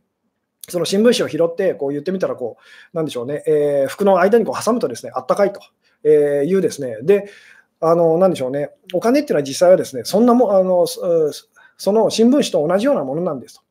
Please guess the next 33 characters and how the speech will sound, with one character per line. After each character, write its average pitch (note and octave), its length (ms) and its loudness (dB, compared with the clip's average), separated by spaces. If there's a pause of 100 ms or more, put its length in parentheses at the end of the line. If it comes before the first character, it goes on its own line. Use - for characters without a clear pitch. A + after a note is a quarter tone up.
つ C4+ 100 -6
ま G3+ 80 0
り E3+ 60 -4
ど A3 100 4
う D4+ 40 2
い C#4 40 0
う - 20 -10
こ F3 80 0
と D#3+ 80 -2
か C#3 80 -2
っ B2+ 80 -12
て C#3 80 -10
い C3+ 40 -6
う C3+ 40 -10
と、 D#3+ 260 -4 (380)
え D3+ 220 2
ー、 - 20 0
な B3 180 0
い E4 120 2
よ A3 100 6
り F3+ 80 2
は D#3+ 180 2
あ C4 40 -2
っ - 120 -10
た - 60 -8
方 B3+ 180 0
が D#3+ 100 -2
マ C3+ 140 -6
シ G#3 100 -4
な G3 80 2
も F#3+ 100 0
の F#3 100 -2
と。 - 160 -14